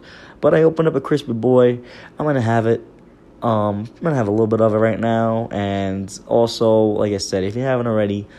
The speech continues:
subscribe, follow, like, all that fun stuff. Um, you help us out, we help you guys out. We love you guys, appreciate you guys. And, uh, yeah, sorry this isn't the episode thirty that you have liked,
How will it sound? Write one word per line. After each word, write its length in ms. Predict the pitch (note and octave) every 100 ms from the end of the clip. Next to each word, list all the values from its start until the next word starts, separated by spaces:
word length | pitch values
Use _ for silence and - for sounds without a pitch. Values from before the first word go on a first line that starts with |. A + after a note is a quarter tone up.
| -
subscribe, 920 | - - A#2+ - A2+ G#2 G2+ G2+ G2
follow, 500 | - - B2 B2 B2
like, 480 | A#2+ A2 A2 A2 G#2+ -
all 200 | A2 A2+
that 160 | G#2+
fun 260 | G#2+ G#2 G2
stuff. 560 | - F#2 F#2+ F#2 F#2 - - - -
Um, 520 | - G2+ G2 F#2+ G2 G#2
you 160 | C3+
help 200 | C#3 B2+
us 200 | B2 A#2
out, 200 | A2+ A2
we 140 | A2 A2+
help 220 | G#2+ G#2
you 120 | G#2
guys 160 | G2 G2
out. 200 | G2 G2
We 80 |
love 200 | G#2+ A2
you 100 | G#2+ A2
guys, 140 | G#2+
appreciate 460 | F#2+ G#2+ F#2+ G2+ G2+
you 160 | F#2
guys. 400 | F#2+ F#2 F#2 F#2 - - - - -
And, 360 | G#2 G2+ F#2+ F#2+
uh, 280 | F#2 F#2 F#2
yeah, 200 | F#2 A#2
sorry 260 | A2 A#2+ A#2
this 140 | A2
isn't 240 | A2 G#2+
the 100 | G#2+
episode 500 | G#2 F#2+ G2 G#2+ G#2
thirty 280 | - E3+ E3
that 200 | D#3 -
you 120 | A2+
have 300 | G2 F#2+ F#2+
liked, 500 | G2+ D3+ F#3 F#3 -